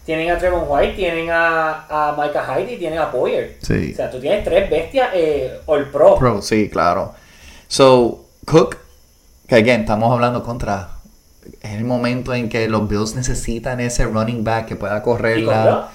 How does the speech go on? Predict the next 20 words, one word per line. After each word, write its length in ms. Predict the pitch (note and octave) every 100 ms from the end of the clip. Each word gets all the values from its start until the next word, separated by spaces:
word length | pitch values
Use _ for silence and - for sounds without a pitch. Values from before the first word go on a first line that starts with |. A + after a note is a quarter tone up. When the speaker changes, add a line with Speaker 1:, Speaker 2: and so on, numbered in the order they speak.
| -
Speaker 1:
Y 20 |
corrió, 140 | - G#2+
Speaker 2:
Y 40 |
Speaker 1:
corrió 20 |
Speaker 2:
corrió, 400 | G#2+ G#2 A2+ C3+
Speaker 1:
bien. 120 | D3+
Speaker 2:
quince 280 | D3 A#2+ C3
carries, 340 | A2+ C3 C3+ C3+
noventa 280 | A#2+ A2+
y 40 | A2+
ocho 220 | G#2+ C3+
yardas. 680 | B2 B2 A#2+ A#2+ A#2+ A#2+ B2 - - - - - - - - _ _ _ -
Y 140 | A#2+
claro, 560 | - F#2 F#2 D#2+ C2+ A2+ - - - - - - - - - _ - - -
hay 80 |
que, 180 | G#2+ B2+
hay 140 | - A#2+
que 80 |
hablar 320 | C#3+ C#3+ C3+ B2
claro. 540 | A2+ G#2+ G#2+ G#2 G#2